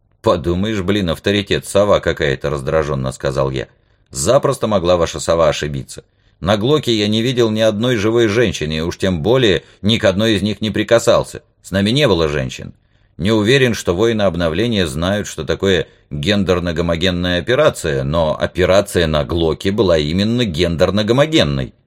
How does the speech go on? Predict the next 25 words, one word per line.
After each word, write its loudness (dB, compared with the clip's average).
На -4
языке 0
нормальных -2
людей 0
это 2
означает 0
"никаких 0
баб". 0
Бабы 2
в 2
это 2
время 0
преспокойно -2
себе 0
воевали 2
на 0
другой 0
планете. -2
Спрашивается, 2
к -14
кому 4
там 2
я 2
мог 0
прикасаться? 0